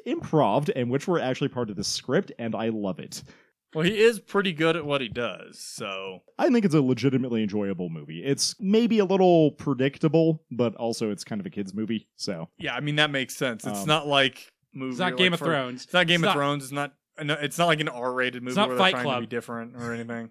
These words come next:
Speaker 2: <laughs>
Speaker 3: Justice Smith isn't secretly Pikachu the entire time.
Speaker 1: I don't know. So, like, aside from it being predictable, though, like, the C G is incredible.
Speaker 3: Well, a lot of people
Speaker 1: Every-
Speaker 3: saw the trailer to that and then the trailer to Sonic. And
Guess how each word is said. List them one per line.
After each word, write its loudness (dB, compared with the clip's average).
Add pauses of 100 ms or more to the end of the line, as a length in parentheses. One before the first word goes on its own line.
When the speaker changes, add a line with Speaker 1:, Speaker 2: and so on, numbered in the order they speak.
Speaker 2:
<laughs> -20
Speaker 3:
Justice 0
Smith -4
isn't -6
secretly -4
Pikachu -6
the -2
entire -2
time. -8 (500)
Speaker 1:
I 6
don't 6
know. 2
So, 2
like, 4
aside 4
from 6
it 6
being 4
predictable, -4
though, -4
like, -6
the -4 (100)
C -4
G -4
is -8 (220)
incredible. -4
Speaker 3:
Well, -20
a 4
lot 4
of -2
people 2
Speaker 1:
Every- 4
Speaker 3:
saw 2
the 0
trailer 0
to -6
that 0
and -2
then 0
the -6
trailer -2
to -18
Sonic. -4
And 0